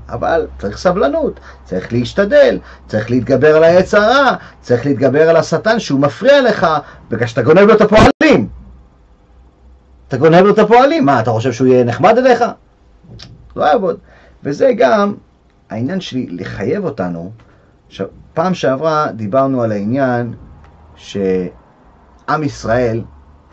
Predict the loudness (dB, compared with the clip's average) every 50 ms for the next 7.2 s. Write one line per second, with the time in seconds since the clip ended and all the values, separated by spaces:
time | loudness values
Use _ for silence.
0 | -20 -20 _ _ _ _ _ _ _ _ _ _ _ _ _ _ _ -8 0 2
1 | 4 4 4 2 0 0 -2 -4 -4 -6 -4 -2 -2 -2 -2 -2 -4 -6 -10 -16
2 | _ _ _ _ -14 -12 -10 -8 -6 -2 -2 -2 -2 -2 -4 -4 -4 -4 -4 -4
3 | -4 -6 -6 -6 -6 -6 -4 -4 -2 0 0 0 0 -2 -4 -4 -4 -2 -2 -2
4 | -4 -4 -2 0 0 0 -2 -4 -8 -8 -6 -6 -6 -6 -8 -10 _ _ _ _
5 | _ _ _ _ _ _ _ -12 -12 -10 -4 0 2 2 2 2 0 -2 -2 -2
6 | -2 -2 -4 -4 -2 -2 0 0 -2 -2 -4 -10 _ -12 -8 -6 -4 -4 -4 -6
7 | -6 -10 -16